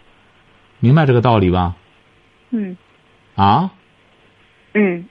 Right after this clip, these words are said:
Speaker 1: 哎，然后想办法再去改变。如果是实在改变不了，
Speaker 2: 嗯。
Speaker 1: 你说我为了让我孩子在这跑得舒坦，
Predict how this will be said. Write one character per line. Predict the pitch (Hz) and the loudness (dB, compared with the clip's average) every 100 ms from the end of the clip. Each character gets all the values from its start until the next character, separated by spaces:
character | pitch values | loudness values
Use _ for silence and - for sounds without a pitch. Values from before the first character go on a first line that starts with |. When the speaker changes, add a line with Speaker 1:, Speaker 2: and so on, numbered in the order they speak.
| _ _ _ | _ _ _
Speaker 1:
哎， | - 95 73 64 - _ _ _ _ _ _ | -6 -4 -2 -6 -12 _ _ _ _ _ _
然 | 104 120 156 202 | -2 2 2 0
后 | 147 | 0
想 | 101 - 104 80 | 0 -2 -2 -2
办 | 90 127 | 0 0
法 | 82 82 | -2 -4
再 | 95 | -4
去 | 87 | -4
改 | 90 65 58 | -8 -10 -8
变。 | - 147 117 - _ _ _ _ _ _ | -2 0 -2 -6 _ _ _ _ _ _
如 | 127 196 | 0 2
果 | 185 | 2
是 | 113 107 | 0 -2
实 | 247 - | -2 -2
在 | 170 123 | 0 -2
改 | 98 80 | -2 -2
变 | 110 107 | 0 0
不 | 82 | -2
了， | 76 - | -4 -4
Speaker 2:
嗯。 | 151 220 - _ _ - _ | -2 -2 -6 _ _ -20 _
Speaker 1:
你 | 120 | -2
说 | 139 | 2
我 | 143 110 | 2 2
为 | 135 | 2
了 | 139 117 | 0 0
让 | 123 | 0
我 | 107 | 0
孩 | 90 98 123 | -2 -2 -2
子 | |
在 | 123 | 0
这 | 113 | 0
跑 | 98 110 92 80 | -2 -4 -4 0
得 | 113 107 85 82 - | 0 0 -2 -6 -10
舒 | - - 170 | -8 -2 0
坦， | 170 104 71 | 0 -2 -8